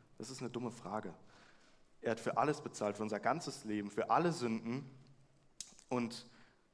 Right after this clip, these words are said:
deshalb sollen wir ihm alles geben. Nicht nur diesen Dienst, nicht nur das, was wir direkt für ihn tun, nicht nur der Gottesdienst, nicht nur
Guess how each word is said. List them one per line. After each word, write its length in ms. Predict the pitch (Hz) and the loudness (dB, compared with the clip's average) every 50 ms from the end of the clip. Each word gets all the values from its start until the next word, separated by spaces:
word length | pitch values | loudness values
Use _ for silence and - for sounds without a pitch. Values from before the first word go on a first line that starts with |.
| - | -8
deshalb 260 | - 127 127 123 120 | -8 -4 -2 -2 -2
sollen 200 | 117 123 120 123 | -2 -2 -2 0
wir 80 | 117 117 | -2 -2
ihm 100 | 117 - | -2 0
alles 320 | 110 147 160 160 147 - - | 0 0 0 -2 -4 -8 -10
geben. 340 | - 95 95 92 90 87 - - - - | -10 -8 -8 -8 -8 -12 -14 -16 -8 -6
Nicht 160 | 139 147 - | -6 -2 -2
nur 100 | 143 127 | -2 -2
diesen 280 | 120 113 113 113 110 - | -2 -2 -6 -8 -6 -4
Dienst, 560 | 139 147 160 143 110 - - - - - - - - - - - - | -2 0 0 0 -2 -4 -10 -14 -18 -20 -20 -20 -20 -20 -18 -6 -4
nicht 200 | 127 123 127 - | -2 -2 0 2
nur 140 | 123 120 117 | 2 2 4
das, 320 | 117 123 113 113 - - | 4 4 4 2 0 -4
was 220 | 120 110 - - | -6 -6 -6 -4
wir 260 | 113 110 104 104 101 101 - - - - - - - - - - - | -2 2 2 4 2 2 -2 -8 -16 -18 -20 -20 -20 -20 -20 -6 0
direkt 300 | 131 127 127 151 - - | 2 4 4 4 2 0
für 120 | - 151 139 | 0 0 0
ihn 160 | 120 123 113 | 0 0 -4
tun, 320 | - - 120 113 107 107 | -4 -4 -2 -2 0 0
nicht 180 | 120 135 131 139 | -2 -2 -2 0
nur 260 | 123 117 110 107 - - - - - - - - - - - | 0 0 0 0 -2 -6 -14 -18 -18 -20 -20 -20 -12 -6 -4
der 100 | 107 - | 0 2
Gottesdienst, 840 | 127 127 - 139 - - - 110 104 98 95 - - - - - | 2 2 2 0 -4 -4 -4 -4 -4 -4 -6 -10 -14 -16 -16 -8
nicht 280 | - 120 135 131 135 131 | -4 -4 -4 -2 -2 0
nur 320 | 123 117 117 113 110 107 | 2 2 4 2 2 0